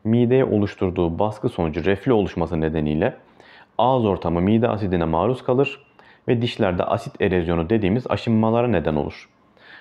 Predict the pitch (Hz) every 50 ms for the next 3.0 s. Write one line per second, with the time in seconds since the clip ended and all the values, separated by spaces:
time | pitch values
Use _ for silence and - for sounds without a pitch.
0 | - - - 147 156 139 117 95 90 92 87 90 104 110 117 123 120 - 135 104
1 | 92 - - 110 - 135 120 113 98 90 82 82 78 - - 101 101 82 - -
2 | 127 135 131 - - 120 104 87 80 87 104 127 117 92 80 76 - - - _